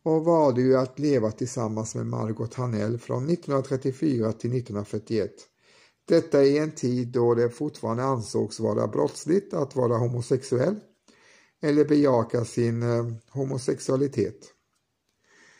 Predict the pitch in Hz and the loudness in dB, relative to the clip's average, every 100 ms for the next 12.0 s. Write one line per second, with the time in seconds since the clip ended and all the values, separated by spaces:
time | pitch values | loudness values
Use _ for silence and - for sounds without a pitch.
0 | _ _ _ 147 135 - - 127 120 120 | _ _ _ 2 2 2 -8 0 2 2
1 | 120 117 - - 127 143 139 - - 131 | -2 -6 -12 -16 -4 -2 -2 -10 -4 -2
2 | 143 139 139 139 135 123 123 127 120 113 | 0 -2 -2 2 2 2 0 0 0 0
3 | 113 117 135 120 104 110 120 131 147 139 | -2 0 0 0 0 0 0 0 0 0
4 | 117 - 101 110 - - _ - 117 120 | -2 -2 -4 -6 -18 -20 _ -2 2 2
5 | 113 120 127 120 117 117 - - 135 117 | 0 -6 -4 -2 -2 -4 -8 -4 -2 0
6 | 110 120 - - 123 139 - - _ _ | -2 -2 -6 -4 -4 -4 -14 -20 _ _
7 | _ _ _ _ _ _ - 143 147 143 | _ _ _ _ _ _ -2 2 2 2
8 | 156 147 139 131 143 127 123 117 _ - | 0 2 2 4 4 4 4 -2 _ -2
9 | 131 123 127 139 143 117 127 135 120 117 | 0 2 2 2 2 4 0 0 0 0
10 | 123 - 135 117 107 117 123 120 _ _ | -2 -2 -4 -2 -2 -2 -4 -10 _ _
11 | 127 156 147 117 123 127 120 117 117 | 0 4 4 4 0 0 0 0 -2